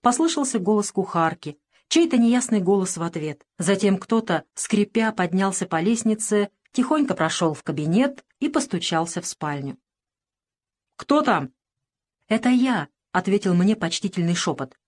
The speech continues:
"Я Аксинья, сиделка". "В чем дело?" "Анна Николаевна прислала за вами. Велят вам, чтобы вы в больницу шли поскорей". "А что случилось?" — спросил я и почувствовал, как явственно екнуло сердце.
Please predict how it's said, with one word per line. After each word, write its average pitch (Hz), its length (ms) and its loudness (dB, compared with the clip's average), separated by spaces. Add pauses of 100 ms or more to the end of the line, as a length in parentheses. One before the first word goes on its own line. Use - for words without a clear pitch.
(580)
"Я 202 300 2
Аксинья, 196 680 0 (100)
сиделка". 226 680 0 (760)
"В - 80 -14
чем 294 220 2
дело?" 220 300 2 (520)
"Анна 269 240 4
Николаевна 262 760 2
прислала 220 500 2
за 180 180 0
вами. 160 360 -4 (240)
Велят 269 360 4
вам, 254 260 4
чтобы 247 280 2
вы 262 100 2
в 226 80 2
больницу 254 480 2
шли 214 200 0
поскорей". 170 560 -4 (760)
"А 202 100 2
что 233 220 2
случилось?" — 220 640 0 (120)
спросил 175 460 0
я 190 280 0 (120)
и 214 80 -2
почувствовал, 220 580 0
как 202 260 -6
явственно 226 560 0
екнуло 165 520 -2
сердце. - 480 -6